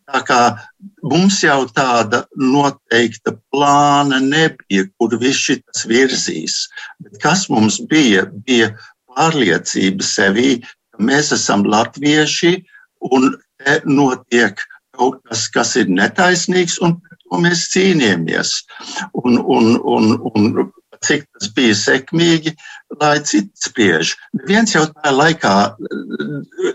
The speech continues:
īsti nezināja, kas notiks. Es atminu, man viens kolēģis universitātē, kas bija krievu izcelsmes, pienāca klāt vienu rītu. Tas bija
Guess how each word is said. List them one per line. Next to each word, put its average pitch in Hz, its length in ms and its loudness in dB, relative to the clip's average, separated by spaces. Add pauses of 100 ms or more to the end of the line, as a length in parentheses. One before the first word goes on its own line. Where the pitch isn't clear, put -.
īsti 156 560 0 (360)
nezināja, 104 960 2 (260)
kas - 200 -8
notiks. - 640 -4 (280)
Es 196 200 -6
atminu, 180 480 0
man 143 160 0
viens 123 320 0
kolēģis 131 560 0
universitātē, 127 960 0
kas 113 180 -2
bija 104 240 -2
krievu 117 380 2
izcelsmes, - 680 -2
pienāca 185 600 0
klāt 107 340 0
vienu 90 320 2
rītu. 98 560 -2 (240)
Tas 170 140 -4
bija 135 480 2